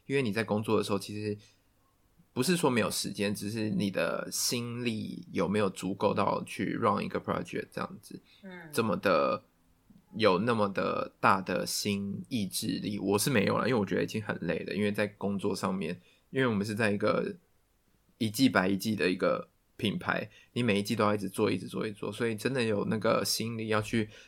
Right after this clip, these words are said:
Speaker 1: 让自己的东西、自己的 project 真的是有点累，
Speaker 2: 嗯。
Speaker 1: 所以那时候我觉得，嗯，很想要再出国，有点像是充电一下自己了吧，我觉得是这样说。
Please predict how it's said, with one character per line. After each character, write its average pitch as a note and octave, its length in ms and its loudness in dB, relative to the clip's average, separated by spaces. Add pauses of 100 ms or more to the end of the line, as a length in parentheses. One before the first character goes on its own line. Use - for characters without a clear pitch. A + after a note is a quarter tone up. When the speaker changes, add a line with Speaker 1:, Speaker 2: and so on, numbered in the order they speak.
Speaker 1:
让 A2 240 2
自 G#2+ 140 -4
己 G2 120 -2
的 E2+ 80 0
东 F#2+ 240 0
西、 G2 200 -4
自 G2+ 120 -6
己 G#2 80 -2
的 G2 120 0
project F2+ 320 -4
真 G2 160 -4
的 F#2+ 40 -6
是 G2 120 -6
有 F#2+ 160 0
点 F#2 180 -4
累， - 340 -4 (300)
Speaker 2:
嗯。 - 140 -18
Speaker 1:
所 B2+ 100 -2
以 - 20 0
那 C#3 80 0
时 C#3 120 0
候 A2+ 60 6
我 A2 60 6
觉 G#2+ 140 0
得， G#2 220 0 (580)
嗯， A2+ 380 -2
很 B2 200 -4
想 C3+ 160 -2
要 B2 80 0
再 C3+ 140 0
出 B2 240 -4
国， G2 420 0 (260)
有 E3 100 4
点 D#3+ 100 4
像 D#3 140 -2
是 D3+ 60 -6
充 D3+ 380 -2
电 B2+ 240 2
一 A2 60 -4
下 A#2 180 -2
自 A2 160 -4
己 - 220 -6
了 - 80 -4
吧， - 260 -4
我 - 140 -2
觉 - 160 -6
得 - 100 -4
是 - 120 -12
这 - 80 -2
样 - 120 -4
说。 - 340 -12